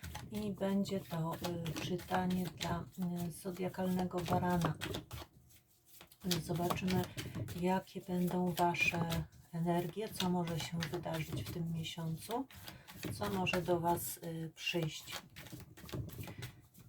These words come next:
Czytanie dla barana na wrzesień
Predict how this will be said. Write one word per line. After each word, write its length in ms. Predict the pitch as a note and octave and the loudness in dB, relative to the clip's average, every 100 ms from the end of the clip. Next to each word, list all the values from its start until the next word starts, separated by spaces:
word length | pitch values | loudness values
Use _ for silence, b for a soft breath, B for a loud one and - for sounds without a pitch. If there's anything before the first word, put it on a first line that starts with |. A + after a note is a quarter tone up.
| - - - | -20 -20 -8
Czytanie 540 | F#3 - F#3+ F3+ F#3 | -8 -2 0 2 2
dla 360 | F3 E3 E3 D#3+ - - - D#3+ | 0 2 2 2 -2 -10 -6 2
barana 640 | F3 F3 D#3+ D#3+ F#3 C4+ | 4 4 4 4 2 0
na 180 | G#3 E3+ | 0 -2
wrzesień 680 | - - A#3 A#3+ A3+ G#3 | -4 -6 -6 -6 -6 -4